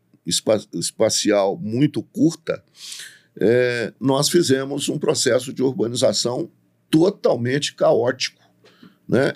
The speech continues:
Absolutamente desordenado, desorganizado, que acabou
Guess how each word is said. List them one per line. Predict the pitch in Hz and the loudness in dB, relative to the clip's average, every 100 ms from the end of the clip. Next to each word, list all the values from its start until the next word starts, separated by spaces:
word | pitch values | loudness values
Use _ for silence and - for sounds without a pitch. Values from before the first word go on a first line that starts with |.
| - | -2
Absolutamente | 135 147 151 - 131 120 147 147 117 113 123 139 - | -2 0 0 2 2 0 -2 -2 -2 -2 -4 -4 -6
desordenado, | - 139 139 127 - 123 117 113 110 107 95 | -2 -2 2 0 0 -4 -2 -4 -4 -6 -8
desorganizado, | 98 101 104 101 113 135 143 113 98 - - _ - - - - _ - | -6 -2 -2 -2 -4 0 2 2 0 -6 -14 _ -18 -16 -18 -20 _ -4
que | - 311 156 - _ _ - | 2 4 4 -2 _ _ -4
acabou | 170 196 147 139 135 | 2 2 4 2 2